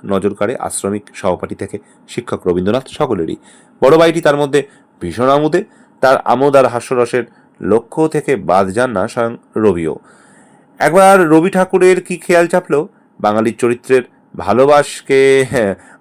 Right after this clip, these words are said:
ভাববিলাসকে দূর করতে সচেষ্ট হলেন। আর তার দাওয়াই কি? না, আশ্রমের ছাত্র,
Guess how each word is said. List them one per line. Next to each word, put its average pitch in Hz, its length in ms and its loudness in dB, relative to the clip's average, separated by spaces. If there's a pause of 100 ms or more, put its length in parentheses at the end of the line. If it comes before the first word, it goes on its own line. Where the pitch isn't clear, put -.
ভাববিলাসকে 113 920 0
দূর 113 300 -4
করতে 117 360 -4
সচেষ্ট - 420 -12
হলেন। 78 260 -10 (540)
আর 139 280 4 (120)
তার 117 260 0
দাওয়াই 110 300 0
কি? 185 200 -12 (280)
না, 101 280 -4
আশ্রমের 113 440 -4
ছাত্র, - 380 -14